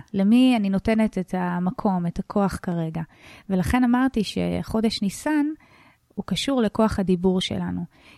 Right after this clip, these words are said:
כי איזה דיבור, גם אם הוא לא דיבור חיצוני, איזה דיבור פנימי אני מזינה בתוכי? האם את הדיבור של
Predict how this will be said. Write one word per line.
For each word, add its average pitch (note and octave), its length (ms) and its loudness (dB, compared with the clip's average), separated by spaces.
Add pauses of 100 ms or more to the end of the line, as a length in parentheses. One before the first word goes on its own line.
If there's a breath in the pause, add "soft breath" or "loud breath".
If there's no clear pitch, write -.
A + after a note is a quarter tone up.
(120 soft breath)
כי A3+ 140 -2
איזה D4 200 0
דיבור, A3 460 4
גם B3+ 140 4
אם C4+ 100 6
הוא G3+ 100 2
לא G3+ 80 4
דיבור G3+ 360 2
חיצוני, F3+ 540 -4
איזה B3 220 -2
דיבור A3+ 420 2
פנימי G#3 600 2 (560 soft breath)
אני F#3 200 2
מזינה F#3 460 2
בתוכי? F#3 500 -4 (220)
האם G#3 220 0
את A#3 120 2
הדיבור F#3+ 440 4
של G#3 220 0